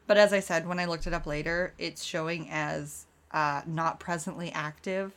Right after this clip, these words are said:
so the bill was not enacted fully. It looks like it did not get fully approved. However, because of this, there is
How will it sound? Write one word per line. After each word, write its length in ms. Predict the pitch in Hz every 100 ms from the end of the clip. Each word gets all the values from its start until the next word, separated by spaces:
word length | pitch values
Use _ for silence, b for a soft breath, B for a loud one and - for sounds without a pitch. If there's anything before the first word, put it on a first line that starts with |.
| -
so 200 | - -
the 120 | 165 156
bill 340 | 165 156 147
was 300 | 151 147 143
not 640 | 160 156 151 156 160 - - B B B B -
enacted 600 | 180 170 165 - 196 -
fully. 460 | 190 180 180 190
It 80 | 165
looks 240 | 156 160 165
like 180 | 156
it 160 | 156 -
did 180 | 151 151
not 300 | 170 170 160
get 220 | 185 -
fully 280 | 185 180 175
approved. 680 | 170 - 165 170 208 208 - B B B B
However, 760 | 208 196 190 160 160 151 156 156 - - - -
because 380 | 208 214 220
of 140 | 202 165
this, 220 | 175 170
there 240 | - 175
is 220 | 151 160